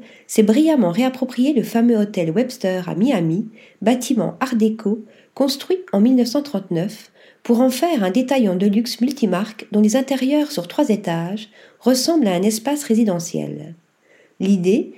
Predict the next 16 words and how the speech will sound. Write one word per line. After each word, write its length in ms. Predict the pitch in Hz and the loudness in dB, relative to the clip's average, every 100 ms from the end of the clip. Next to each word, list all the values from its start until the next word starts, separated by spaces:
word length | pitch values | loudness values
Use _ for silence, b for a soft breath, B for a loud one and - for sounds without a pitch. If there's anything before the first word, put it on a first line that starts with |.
| B B | B B
était 180 | 214 226 | 2 4
d'avoir 380 | 240 247 320 208 | 4 2 2 2
un 100 | 202 | 2
endroit 480 | 240 214 185 208 - | 4 2 0 -4 -2
où 80 | 233 | 2
l'on 120 | 233 | 4
peut 120 | 226 | 2
se 100 | 294 | -2
sentir 420 | 240 226 220 214 214 | -2 -2 0 -2 -2
très 220 | 320 285 | -2 2
à 80 | 208 | 2
l'aise 420 | 175 180 220 - | 0 -2 -4 -2
ou 80 | 214 | 0
passer 300 | 220 233 294 | 0 0 -2
du 180 | 247 202 | -2 -4
temps », 260 | - 165 | -2 -4